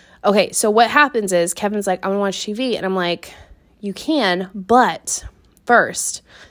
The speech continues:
let's clean up a little." So I set a five-minute timer, and I'm like, and I, I, the way, what made me think about this was I thought about a blitz.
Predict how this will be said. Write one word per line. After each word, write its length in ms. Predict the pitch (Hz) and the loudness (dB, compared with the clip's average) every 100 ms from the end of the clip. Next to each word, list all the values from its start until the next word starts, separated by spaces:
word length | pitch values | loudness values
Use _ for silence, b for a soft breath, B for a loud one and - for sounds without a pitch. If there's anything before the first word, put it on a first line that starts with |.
| b b | b b
let's 140 | 208 196 | -6 -4
clean 200 | 233 214 | 0 0
up 120 | 175 | 0
a 40 | |
little." 260 | 175 82 - _ - | -4 -8 -14 _ -8
So 160 | - | -2
I 40 | 196 | -2
set 200 | - 214 | 2 0
a 60 | |
five-minute 440 | 233 220 214 247 262 | 2 2 2 -2 -4
timer, 460 | 208 180 165 208 - B B B B B 202 | -6 -4 -4 -6 -10 B B B B B 0
and 100 | 196 | 2
I'm 80 | |
like, 240 | 185 175 - - | 2 0 -4 -2
and 140 | 220 | 0
I, 120 | 214 - 208 - | 0 -2 -6 2
I, 140 | 226 226 | 4 6
the 160 | 226 | 6
way, 240 | 220 240 233 | 6 6 6
what 200 | 240 240 | 4 4
made 140 | 247 | 2
me 120 | 330 | 2
think 240 | - 202 220 | 0 -4 2
about 260 | 240 240 | 2 4
this 300 | 254 262 262 | 2 2 0
was 200 | 220 196 | -2 -2
I 100 | 196 | -2
thought 160 | 190 202 | -2 2
about 160 | 240 | 2
a 60 | 190 | 2
blitz. 680 | 170 175 160 - - - | -2 -2 -2 -4 -4 -4